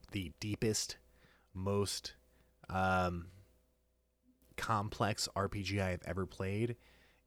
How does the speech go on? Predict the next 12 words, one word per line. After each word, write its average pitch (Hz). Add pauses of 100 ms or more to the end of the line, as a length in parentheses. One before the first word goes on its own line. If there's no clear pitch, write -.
(120)
It 104
is 95 (360)
brilliant 110
in 98
its 101
execution. 104
It 95
is 95
genius 101
in 101
its 98
design. 101